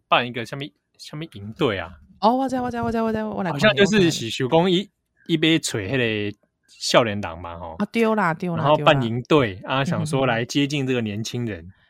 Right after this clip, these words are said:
Speaker 2: 青年反攻青年营啊。<laughs> 啥回？
Speaker 1: 好，然后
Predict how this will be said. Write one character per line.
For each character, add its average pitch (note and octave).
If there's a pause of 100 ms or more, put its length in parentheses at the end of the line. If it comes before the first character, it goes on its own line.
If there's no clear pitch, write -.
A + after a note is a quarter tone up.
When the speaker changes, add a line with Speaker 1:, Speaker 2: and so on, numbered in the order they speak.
(160)
Speaker 2:
青 D4+
年 G#3
反 D#3
攻 A3
青 A3
年 D3+
营 B2+
啊。 B2+ (180)
<laughs> -
啥 D4+
回？ D3+ (480)
Speaker 1:
好， C3
然 D#3
后 G3+